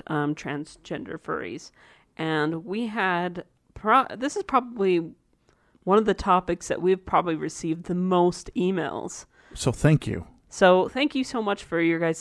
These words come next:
Speaker 1: support, and we're gonna do our best to get through everybody's. Um, this first one comes from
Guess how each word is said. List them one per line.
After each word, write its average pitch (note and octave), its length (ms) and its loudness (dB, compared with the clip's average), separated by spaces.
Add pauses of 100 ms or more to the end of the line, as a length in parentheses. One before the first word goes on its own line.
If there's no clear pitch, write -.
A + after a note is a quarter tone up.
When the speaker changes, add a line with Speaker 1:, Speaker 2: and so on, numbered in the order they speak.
Speaker 1:
support, F#3+ 480 0
and F3+ 140 0
we're G#3+ 160 4
gonna A3+ 180 4
do A3 160 2
our G#3+ 140 4
best G3 380 0
to F#3 60 -4
get F#3+ 220 -6
through F#3 220 -2
everybody's. F3+ 680 -6 (600)
Um, D#3 480 0 (440)
this - 440 0 (180)
first A3+ 320 2
one F#3+ 240 0
comes F3+ 480 -4
from E3+ 560 0